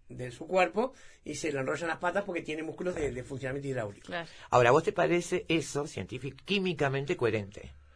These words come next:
Speaker 1: Por lo menos es consistente. Porque, ¿qué
Speaker 3: A ver.
Speaker 1: pasa? Para que funcione la ciencia ficción, tiene que tener coherencia y consistencia. Pero tiene que tener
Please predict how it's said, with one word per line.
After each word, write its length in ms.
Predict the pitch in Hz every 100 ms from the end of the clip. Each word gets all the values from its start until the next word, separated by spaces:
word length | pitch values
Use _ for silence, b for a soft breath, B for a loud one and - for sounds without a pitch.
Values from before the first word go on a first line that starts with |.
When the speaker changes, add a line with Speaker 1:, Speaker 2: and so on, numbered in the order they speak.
| b b - - - -
Speaker 1:
Por 180 | 240 285
lo 100 | 294
menos 380 | 320 330 -
es 100 | 285
consistente. 880 | - 247 277 - - - 147 113 123
Porque, 160 | 165 208
¿qué 60 |
Speaker 3:
A 120 | 262 170
ver. 60 |
Speaker 1:
pasa? 220 | 151 139
Para 220 | 165 165 175
que 100 | 196
funcione 480 | 240 220 - 302
la 80 | 311
ciencia 240 | 196 190 170
ficción, 540 | 123 - 185 220 143 b b b
tiene 180 | 247 208
que 60 |
tener 140 | 156 143
coherencia 420 | 175 214 233 220
y 40 |
consistencia. 760 | 190 170 156 - 117 107 - - b b b
Pero 160 | 196 208
tiene 140 | 277
que 80 | 262
tener 220 | 269